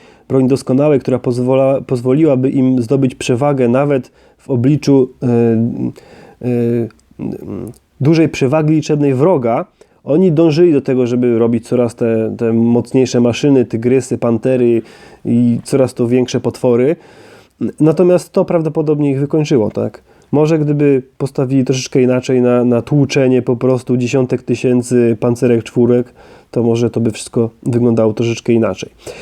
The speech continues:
Okej, słuchajcie, więc bardzo polecam wam ten model. <clears throat> Już w tej formie jest on prawie doskonałą zabawką.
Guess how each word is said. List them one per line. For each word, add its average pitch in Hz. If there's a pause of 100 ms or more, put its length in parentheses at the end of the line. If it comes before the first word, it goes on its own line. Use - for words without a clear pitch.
(240)
Okej, 151
słuchajcie, 143 (1160)
więc 127
bardzo 151
polecam 139
wam 131
ten 127
model. 127 (400)
<clears throat> 147
Już 170
w -
tej 170
formie 147
jest 143
on 139 (340)
prawie 165
doskonałą 151
zabawką. 131